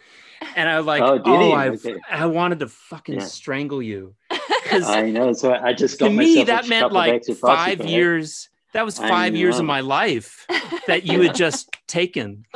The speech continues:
Speaker 1: for yourself.
Speaker 2: <laughs> I know, man.
Speaker 1: So the next year I
Speaker 2: So,
Speaker 1: tried to do
Speaker 2: yeah.
Speaker 1: that.
Speaker 2: Yeah, and did it work?
Speaker 1: <laughs> So what I did, I had,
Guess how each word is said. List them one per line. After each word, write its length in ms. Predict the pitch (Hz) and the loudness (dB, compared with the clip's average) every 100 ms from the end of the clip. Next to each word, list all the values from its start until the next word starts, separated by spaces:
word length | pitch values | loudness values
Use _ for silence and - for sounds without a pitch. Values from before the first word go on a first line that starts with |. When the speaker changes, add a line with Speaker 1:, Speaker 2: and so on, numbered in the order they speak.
| 359 - - | -12 -8 -4
Speaker 1:
for 60 | |
yourself. 540 | 147 135 - 131 117 113 | -2 -2 -4 -4 -4 -2
Speaker 2:
<laughs> 0 | |
I 1200 | - - - - - - - - - 143 127 - - _ - 311 101 170 - - - _ - 104 95 | -2 -2 -4 -4 -4 -2 -2 -4 -6 -4 -4 -8 -14 _ -6 -2 -2 -2 -10 -20 -20 _ -8 -4 -2
know, 340 | 95 95 98 95 95 | -4 -4 -4 -6 -8
man. 540 | 92 92 92 90 - _ - | -8 -10 -10 -12 -14 _ -6
Speaker 1:
So 300 | - 262 262 | 0 2 0
the 120 | 254 | -2
next 340 | 233 269 - 285 | -2 -2 -6 -4
year 120 | 294 | 0
I 100 | 247 | 0
Speaker 2:
So, 140 | 226 | 2
Speaker 1:
tried 260 | 214 220 233 | 0 0 0
to 80 | 233 | -4
do 140 | 220 | -2
Speaker 2:
yeah. 80 | 214 | -2
Speaker 1:
that. 340 | 190 175 123 - 403 _ 330 - - | -2 -6 -6 -12 -18 _ -10 -8 -6
Speaker 2:
Yeah, 280 | 104 107 - - | -2 -2 -4 -2
and 400 | 113 113 151 - - | 0 0 -4 -8 -6
did 120 | 107 | -4
it 80 | 107 | -2
work? 380 | 107 135 156 _ _ _ _ _ - | -2 -4 -8 _ _ _ _ _ -20
Speaker 1:
<laughs> 240 | 170 - | -18 -18
So 300 | - 415 254 | -6 -4 -4
what 360 | - 403 466 - | -2 0 0 -2
I 140 | 220 | -6
did, 500 | 240 - 196 202 180 - _ _ - - - - 175 160 - - | -8 -8 -6 -6 -8 -12 _ _ -20 -20 -20 -20 -18 -20 -10 -2
I 120 | 196 | 2
had, 320 | 214 214 190 | 6 4 2